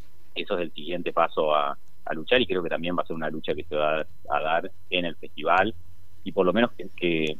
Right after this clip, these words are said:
que el festival va a ser, va a servir de marco para, para poder discutir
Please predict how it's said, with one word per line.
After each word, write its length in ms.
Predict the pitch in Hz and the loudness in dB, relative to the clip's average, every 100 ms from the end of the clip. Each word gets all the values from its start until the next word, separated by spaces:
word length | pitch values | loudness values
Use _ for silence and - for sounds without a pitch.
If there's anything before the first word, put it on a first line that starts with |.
| - - | -4 -2
que 80 | |
el 60 | 85 | -2
festival 340 | 87 92 107 | 0 6 8
va 60 | 117 | 8
a 40 | |
ser, 180 | 95 90 - - 92 | 6 0 -2 0 0
va 60 | |
a 60 | 92 | 2
servir 280 | 90 190 101 | 2 4 4
de 100 | 90 | 6
marco 440 | 92 101 - 107 | 8 6 4 4
para, 520 | 95 82 80 78 76 | 6 8 8 6 4
para 180 | - 76 | 4 2
poder 260 | - 87 95 | 4 4 4
discutir 720 | 92 - - 104 98 92 | 0 -4 -2 0 2 0